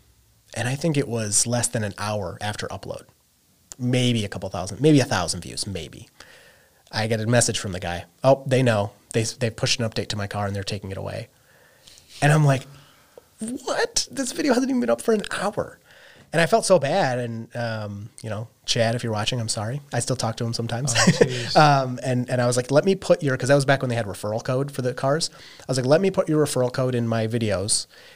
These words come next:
Speaker 1: and people can use your referral. You'll get at least some free supercharging." And so he got four or five,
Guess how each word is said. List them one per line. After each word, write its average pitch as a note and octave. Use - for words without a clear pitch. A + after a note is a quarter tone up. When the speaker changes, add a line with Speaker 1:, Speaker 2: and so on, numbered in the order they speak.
Speaker 1:
and A#2+
people C3+
can B2+
use B2
your B2
referral. A2
You'll G#2
get G#2
at F2
least G2+
some G2
free F#2+
supercharging." -
And -
so B2
he F3
got G3
four G#2+
or -
five, -